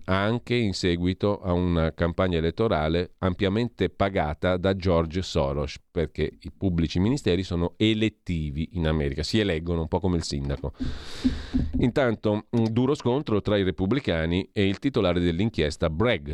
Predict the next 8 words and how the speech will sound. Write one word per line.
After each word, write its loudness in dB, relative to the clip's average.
I 0
repubblicani 2
alla 2
Camera, 0
scrive -2
Il 0
Dubbio, 2
lanciano 0